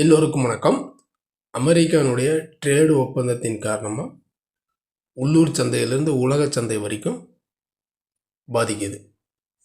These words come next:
இதன் காரணமா இந்திய பங்கு சந்தைகள் கடந்த ஒரு மூணு நாளா வந்து ஒரு இறங்கு முகத்துல தான் இருக்கு. இன்னைக்கு வாரத்தின் முதல் நாள் மண்டே மார்க்கெட் வந்து ஒரு மைனஸ் அறுபத்தேழு பாயிண்ட் சரிவடைஞ்சு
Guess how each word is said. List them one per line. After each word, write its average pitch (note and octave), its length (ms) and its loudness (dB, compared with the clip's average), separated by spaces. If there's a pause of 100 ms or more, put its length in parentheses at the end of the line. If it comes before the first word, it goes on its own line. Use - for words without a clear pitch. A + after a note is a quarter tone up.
(280)
இதன் C#3+ 360 0
காரணமா A#2+ 420 -2 (340)
இந்திய D3+ 280 2 (100)
பங்கு A#2+ 300 -2
சந்தைகள் G#2+ 360 -8 (480)
கடந்த A#2+ 400 -2 (180)
ஒரு A#2+ 140 -4 (100)
மூணு C3+ 260 0
நாளா C3 240 0
வந்து B2+ 260 -4
ஒரு A#2 140 -4 (720)
இறங்கு D3 400 0
முகத்துல A2 400 -2
தான் F3 100 -6 (360)
இருக்கு. G2 240 -12 (420)
இன்னைக்கு D3 400 2
வாரத்தின் D3+ 500 2
முதல் C3+ 340 0
நாள் A2+ 160 -2 (140)
மண்டே A#2+ 300 -4 (240)
மார்க்கெட் B2 380 -4
வந்து A#2+ 140 -4 (120)
ஒரு C#3+ 120 -2 (160)
மைனஸ் C3+ 400 -2 (120)
அறுபத்தேழு A2+ 720 -6
பாயிண்ட் A#2+ 400 -6
சரிவடைஞ்சு G#2 540 -6